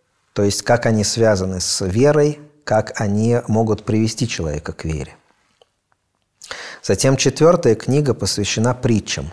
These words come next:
Иисуса Христа. Там я рассматриваю все его притчи по трём синоптическим Евангелиям,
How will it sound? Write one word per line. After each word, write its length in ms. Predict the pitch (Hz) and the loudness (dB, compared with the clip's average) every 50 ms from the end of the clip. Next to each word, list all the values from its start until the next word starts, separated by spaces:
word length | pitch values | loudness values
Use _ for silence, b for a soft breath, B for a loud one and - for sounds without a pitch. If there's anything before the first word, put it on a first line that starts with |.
| - _ | -14 _
Иисуса 480 | - 78 76 78 - - 85 - - | -10 -10 -10 -10 -10 -12 -12 -14 -14
Христа. 580 | - - - - 87 - - - - 82 95 - - _ _ | -14 -12 -12 -10 -10 -10 -10 -10 -10 -10 -12 -14 -18 _ _
Там 220 | - 110 123 131 | -2 0 0 2
я 160 | 117 113 113 | 4 4 4
рассматриваю 640 | 110 107 95 - - 113 113 117 113 - - 101 98 | 4 4 2 0 0 0 0 0 0 0 -2 0 0
все 320 | 95 - - - 127 117 104 | 0 -2 -2 0 2 2 2
его 200 | 92 82 87 85 | 2 0 -2 -6
притчи 500 | - - 117 131 160 160 - - 175 175 - b b b b b b b b b b b _ | -6 -4 -2 -2 -2 -2 -2 -4 -6 -6 -6 b b b b b b b b b b b _
по 760 | - 107 107 104 104 101 98 95 95 95 95 98 - - - - | -2 0 2 4 4 2 2 2 0 0 -2 -4 -6 -8 -4 -2
трём 360 | 123 120 117 110 101 92 92 - | 2 2 4 4 2 0 -2 -6
синоптическим 800 | - - 98 95 101 95 - - 104 95 - - - - 90 90 | -6 -2 -2 -2 -2 -2 -4 -6 -6 -4 -4 -8 -6 -6 -4 -2
Евангелиям, 800 | 92 92 90 87 87 87 90 92 95 123 139 156 160 170 160 | -2 0 0 0 0 0 -2 -2 -2 0 0 0 -2 -2 -6